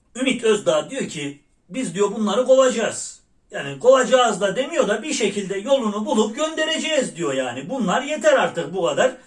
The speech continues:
Gidecekler ülkelerine. Biz Suriyelileri Suriye'de seviyoruz." Diğer taraftan da bakıyorum. Ya kardeşim bu iş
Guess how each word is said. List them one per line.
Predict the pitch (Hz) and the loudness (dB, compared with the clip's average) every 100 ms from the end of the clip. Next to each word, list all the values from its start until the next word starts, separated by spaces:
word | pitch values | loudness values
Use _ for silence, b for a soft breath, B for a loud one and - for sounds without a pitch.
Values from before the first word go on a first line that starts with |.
| B | B
Gidecekler | - 320 302 311 - 214 | -8 -4 -2 -2 -4 -2
ülkelerine. | 185 175 170 160 156 277 240 | -2 -4 -6 -6 -4 -2 -4
Biz | - | -4
Suriyelileri | - 277 262 226 180 202 277 | -4 -4 -2 -2 0 -2 -4
Suriye'de | - 311 285 254 | -6 -6 -4 -2
seviyoruz." | 208 165 120 110 - b b b - | -4 -6 -10 -14 -20 b b b -4
Diğer | 302 339 | 0 0
taraftan | 262 208 175 180 165 | 0 -2 -2 -4 -8
da | 147 131 | -6 -2
bakıyorum. | 247 190 147 214 - b b b | -2 -2 -6 -6 -10 b b b
Ya | 175 220 | -6 -2
kardeşim | 269 320 262 190 185 175 | 0 0 -2 -6 -6 -6
bu | 277 | -6
iş | 254 - - | -8 -10 -16